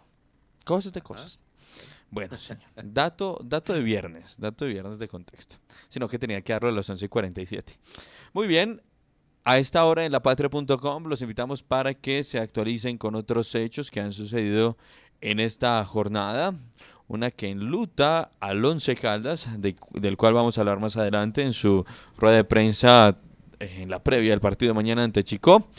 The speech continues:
Speaker 1: Pues ha muerto un ídolo del Once Caldas, Rodolfo Fischer, más conocido como El Lobo, ex goleador, ex goleador del equipo blanco. Murió anoche a los setenta y seis años, un delantero argentino que actuó con la camiseta del blanco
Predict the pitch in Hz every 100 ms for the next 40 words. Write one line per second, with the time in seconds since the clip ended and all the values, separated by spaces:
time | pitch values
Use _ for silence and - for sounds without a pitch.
0 | - - - - 110 113 107 - 139 170
1 | 180 160 170 160 180 143 107 104 120 127
2 | 127 - 131 127 135 165 - 107 107 107
3 | 135 151 - 156 - - 269 196 104 92
4 | 85 _ _ _ 120 135 127 127 - 127
5 | 127 123 117 117 110 - 95 98 131 160
6 | 135 - 110 110 - 117 107 98 107 -
7 | 107 104 98 101 131 123 101 123 147 131
8 | 110 190 208 _ _ - - - - 117
9 | 127 135 143 120 101 113 107 104 104 104
10 | 120 117 - 156 165 101 - 104 113 104
11 | 98 101 101 113 170 123 117 101 - 120
12 | - 104 95 98 101 104 120 104 107 113
13 | 160